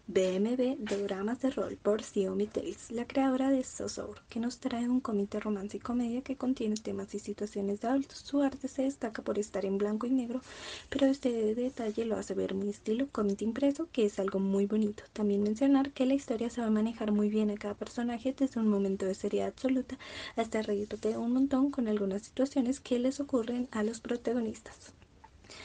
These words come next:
Apuestas, problemas del pasado y muchos sentimientos en este cómic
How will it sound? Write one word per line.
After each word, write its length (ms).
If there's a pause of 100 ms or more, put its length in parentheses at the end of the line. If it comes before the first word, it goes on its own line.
(180)
Apuestas, 600
problemas 520
del 140
pasado 320
y 60
muchos 340
sentimientos 720 (180)
en 180
este 320
cómic 320